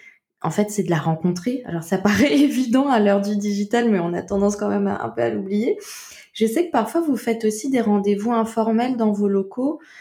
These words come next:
Euh, vous invitez, euh, vos meilleures lectrices, euh, seulement quelques personnes pour un apéro et vous leur partagez vos nou-,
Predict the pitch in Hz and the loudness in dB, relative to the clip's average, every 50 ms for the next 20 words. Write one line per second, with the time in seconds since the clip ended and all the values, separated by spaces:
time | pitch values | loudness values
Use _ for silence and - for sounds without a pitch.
0 | - - _ - 190 190 185 185 196 190 202 202 196 190 202 196 - - 220 220 | -20 -20 _ -4 -2 -2 0 2 2 2 2 2 2 0 -2 -4 -4 -2 0 2
1 | 220 214 202 185 180 185 180 185 190 190 196 202 202 202 190 185 185 - - - | 2 2 2 0 -2 -2 -2 0 2 2 2 2 2 0 -2 -2 -4 -8 -18 -12
2 | - 226 233 240 254 262 - - - 190 175 175 170 170 - - - _ _ _ | -8 -6 -4 -2 -2 -4 -4 -4 -4 -2 -2 -2 -6 -8 -12 -20 -20 _ _ _
3 | - - - 202 202 208 220 220 220 226 220 220 - 226 220 220 208 208 208 - | -8 -2 0 2 4 4 4 2 2 0 0 0 0 -2 0 0 0 0 -2 -2
4 | 233 233 233 - 220 196 196 196 190 185 185 190 196 190 196 233 262 262 214 202 | -4 -4 -4 -2 -2 0 0 2 0 0 0 0 -2 0 0 0 0 0 0 2
5 | 202 202 190 175 - 196 190 190 - 202 196 190 185 214 202 190 190 190 190 185 | 2 2 0 0 0 -4 -4 -2 0 0 0 2 2 0 0 0 0 0 0 0
6 | 180 | -2